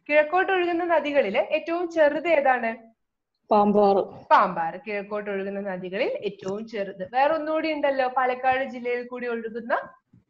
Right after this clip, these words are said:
Speaker 2: ഭവാനി.
Speaker 1: ഭവാനി. ഓക്കെ, അപ്പൊ വിദ്യ, നമ്മള് പാലക്കാട് ജില്ല വീണ്ടും പറഞ്ഞല്ലോ, എന്താ പാലക്കാടിനെ കുറിച്ച് സംസാരിച്ചത്?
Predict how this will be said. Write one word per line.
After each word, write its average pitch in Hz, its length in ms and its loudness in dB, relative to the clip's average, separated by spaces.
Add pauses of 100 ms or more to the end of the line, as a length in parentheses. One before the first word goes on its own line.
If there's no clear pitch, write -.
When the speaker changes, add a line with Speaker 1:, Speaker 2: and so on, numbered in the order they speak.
(300)
Speaker 2:
ഭവാനി. 208 480 6
Speaker 1:
ഭവാനി. 214 880 0
ഓക്കെ, - 140 0
അപ്പൊ 330 260 -2
വിദ്യ, 339 360 0
നമ്മള് 339 320 2
പാലക്കാട് 339 640 2
ജില്ല 311 340 4
വീണ്ടും 269 500 -6
പറഞ്ഞല്ലോ, 233 580 0
എന്താ 330 260 0
പാലക്കാടിനെ 226 640 0
കുറിച്ച് 214 260 -12
സംസാരിച്ചത്? 190 720 -6